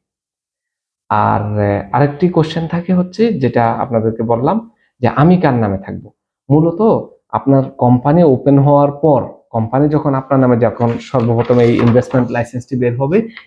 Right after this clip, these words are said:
এটার পরে আমরা, আহ, এটা জমা করে আপনার জন্য একটি সি-, সিজিল তিজারি, এই সিজিল তিজারি বের করার পর কোম্পানির নামে কফালা হয়ে কোম্পানি পরিচালনা করতে হবে। অনেকের দেখা যায় এই কোশ্চেনটা থাকে যে, "ভাই, আমি তো কফালা হইতে পারবো না,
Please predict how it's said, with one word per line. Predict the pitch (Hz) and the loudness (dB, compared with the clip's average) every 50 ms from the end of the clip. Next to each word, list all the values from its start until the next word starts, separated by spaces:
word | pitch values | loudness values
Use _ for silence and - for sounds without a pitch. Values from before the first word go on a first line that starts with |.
| _ - | _ -4
এটার | 123 123 147 135 143 - | -2 0 0 0 0 0
পরে | 170 185 233 240 | 0 2 2 2
আমরা, | 170 123 117 113 117 117 113 | 2 2 2 2 2 2 2
আহ, | 110 113 110 - 110 110 110 104 - | 0 -2 -6 -8 -6 -6 -6 -6 -2
এটা | - 123 117 - 135 127 123 113 120 | -2 -2 0 0 0 0 0 0 0
জমা | 127 127 135 131 | 2 2 2 2
করে | 127 - 131 147 190 | 0 -2 0 0 0
আপনার | 175 - - 127 123 113 | 0 0 0 -2 -2 -2
জন্য | 123 123 117 117 - | -2 -4 -2 -2 -4
একটি | - - - 202 233 233 - _ _ _ _ | -6 -6 -4 -4 -4 -4 -6 _ _ _ _
সি-, | _ - - 185 180 160 110 - _ | _ 0 2 4 4 4 2 0 _
সিজিল | _ - 156 139 143 139 117 - | _ -2 0 2 2 2 0 0
তিজারি, | 110 95 98 95 92 98 95 - _ _ _ _ - | -6 -4 -4 -4 -6 -6 -12 -16 _ _ _ _ -10
এই | 139 - | -10 -6
সিজিল | - - 165 165 185 175 175 | -2 -2 0 2 2 0 2
তিজারি | - 156 160 165 170 175 | 0 0 2 2 2 2
বের | 156 156 151 156 | 2 2 2 2
করার | - 165 160 165 165 | 0 -2 -2 -2 -4
পর | - - 226 262 | -2 0 0 0
কোম্পানির | 302 - - - 120 123 127 131 139 | 0 -2 -8 -6 -4 0 2 2 2
নামে | 147 160 190 240 285 294 - - _ _ | 2 2 2 2 2 2 0 -6 _ _
কফালা | - 127 - - 147 139 147 | -4 -4 -2 0 2 2 2
হয়ে | 147 139 170 190 247 302 320 | 2 2 2 2 2 2 0
কোম্পানি | - - 113 101 98 113 107 107 | 0 -4 -4 -2 -2 -2 -2 -2
পরিচালনা | 104 - 123 117 113 - 117 110 113 113 107 | 0 0 -2 -2 0 -2 0 0 0 0 -2
করতে | 104 - - - - 107 | -4 -4 -8 -8 -6 -8
হবে। | 104 101 104 107 104 - - - _ _ _ - | -6 -4 -4 -4 -6 -6 -12 -20 _ _ _ 0
অনেকের | 139 151 170 170 190 175 165 | 2 2 2 2 0 0 0
দেখা | 170 156 - 160 | 0 -2 -2 -2
যায় | 160 165 160 156 151 | -2 -2 -2 -2 -2
এই | - - 151 147 | 0 0 0 2
কোশ্চেনটা | - 151 139 - - 143 135 135 143 139 | 2 -2 -2 -2 0 -2 0 0 0 -2
থাকে | 139 143 - - 135 127 | -4 -6 -2 -2 0 2
যে, | 135 | 2
"ভাই, | 123 135 131 131 | 2 2 2 2
আমি | 123 123 127 123 | 2 0 0 0
তো | - 135 | 0 -2
কফালা | - 131 113 - 131 131 135 | -2 -2 -2 0 0 2 2
হইতে | 131 - 143 | 0 0 -2
পারবো | 143 143 143 139 147 156 | -2 -2 -2 0 0 0
না, | 190 196 170 | 0 0 -2